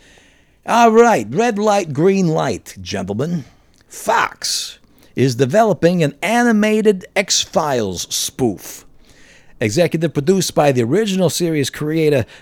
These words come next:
Chris Carter and writer Gabe Rotter. The, uh, it's called X-Files Albuquerque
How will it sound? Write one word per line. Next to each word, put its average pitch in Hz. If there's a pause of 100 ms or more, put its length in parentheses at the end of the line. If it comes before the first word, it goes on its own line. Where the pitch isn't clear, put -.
(340)
Chris -
Carter 185
and 135
writer 143
Gabe 110
Rotter. 143 (440)
The, 110 (300)
uh, 147 (160)
it's 123
called 220 (100)
X-Files 233 (100)
Albuquerque 135